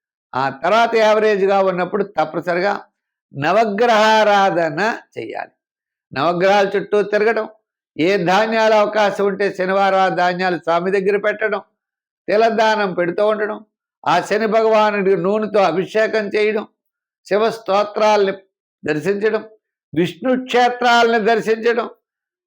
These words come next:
అంచేత స్వామి యొక్క విష్ణు క్షేత్రాలని దర్శించండి, శివ క్షేత్రాలని దర్శించండి. తద్వారా మీ శరీరంలో ఉన్నటువంటి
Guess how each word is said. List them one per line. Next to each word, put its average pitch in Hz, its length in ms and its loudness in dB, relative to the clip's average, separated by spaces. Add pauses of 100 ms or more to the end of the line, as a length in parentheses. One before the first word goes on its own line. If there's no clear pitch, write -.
అంచేత 214 480 0
స్వామి 214 460 0
యొక్క 202 260 -2 (580)
విష్ణు 190 380 -6
క్షేత్రాలని 220 840 0
దర్శించండి, 247 760 -2 (320)
శివ 165 260 -2
క్షేత్రాలని 220 840 0
దర్శించండి. 185 800 -2 (420)
తద్వారా 254 520 2
మీ 233 220 -2
శరీరంలో 220 760 2
ఉన్నటువంటి 208 880 0